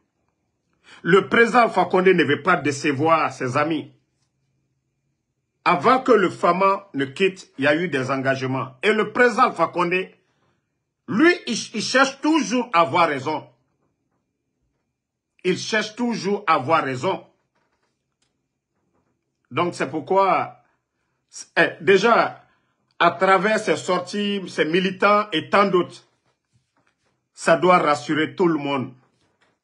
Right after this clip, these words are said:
que le FAMA ne peut jamais être avec ces gens-là. Qui va se battre pendant des années ?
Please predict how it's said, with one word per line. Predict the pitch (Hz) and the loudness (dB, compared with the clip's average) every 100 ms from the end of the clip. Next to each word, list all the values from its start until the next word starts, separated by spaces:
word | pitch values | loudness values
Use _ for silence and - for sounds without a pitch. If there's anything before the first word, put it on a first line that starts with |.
| _ _ _ _ _ _ | _ _ _ _ _ _
que | - | 0
le | 170 139 | 0 -2
FAMA | 127 165 160 170 | 0 0 2 -2
ne | 135 | -2
peut | 127 139 | -4 -6
jamais | 113 - 165 151 165 165 - | -6 -4 -2 0 -2 -4 -6
être | 147 - - 127 | -6 -8 -6 -2
avec | 127 139 | 0 -2
ces | - 120 | -4 -6
gens-là. | 117 127 120 - _ _ _ _ _ | 0 0 0 -8 _ _ _ _ _
Qui | - 220 | -2 0
va | 180 190 | 2 2
se | 185 | 0
battre | 151 123 165 - | -4 0 0 0
pendant | 160 151 170 | -2 0 0
des | 139 127 - | 0 -4 0
années ? | 165 190 196 - | 0 2 0 -2